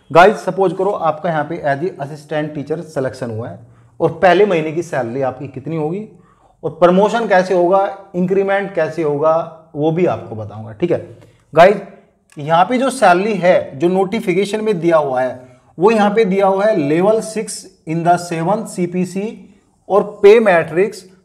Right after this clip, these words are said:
thirty five thousand four hundred, वन लाख ट्वेंटी फ़ाइव थाउजेंड फ़ोर हंड्रेड, ऐसा नोटिफिकेशन में लिखा है। ठीक है, यहाँ तक clear? इसको हम किस तरह से बोल सकते हैं कि हमारी salary क्या है? देखो, यहाँ पे कई तरीके हैं salary बोलने के।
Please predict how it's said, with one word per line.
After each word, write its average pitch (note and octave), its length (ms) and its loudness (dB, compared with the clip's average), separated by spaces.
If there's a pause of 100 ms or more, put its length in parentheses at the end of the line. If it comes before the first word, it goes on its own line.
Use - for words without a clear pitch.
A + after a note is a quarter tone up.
(120)
thirty E3+ 260 0
five G3 280 0
thousand D#3 340 0
four D#3 280 -4
hundred, E3+ 420 0 (360)
वन E3+ 320 2
लाख E3 400 2
ट्वेंटी D#3+ 320 -2
फ़ाइव F3+ 300 0
थाउजेंड D3+ 300 -4
फ़ोर F3+ 280 -4
हंड्रेड, D#3 360 -4 (400)
ऐसा E3 640 0
नोटिफिकेशन D#3+ 680 -2
में F3+ 100 -2
लिखा A2+ 280 -4
है। - 220 -18
ठीक G3 120 -4
है, F#3+ 120 -2 (480)
यहाँ D#3+ 160 0
तक F3+ 140 0
clear? E3+ 400 4 (500)
इसको G3 360 0
हम B3 180 0 (200)
किस - 220 -8
तरह F#3+ 220 2
से G#3 160 -2
बोल E3+ 220 2
सकते E3+ 280 -6
हैं F3 80 -4
कि G3+ 100 -4
हमारी D3 420 0
salary D3 380 -4
क्या D3 220 -4
है? - 200 -12 (120)
देखो, E3+ 240 4 (400)
यहाँ D#3 180 4
पे A3+ 140 -2
कई G#3+ 240 2
तरीके F3+ 340 2
हैं E3+ 180 -2
salary D#3 340 0
बोलने C3+ 300 0
के। G3+ 180 -6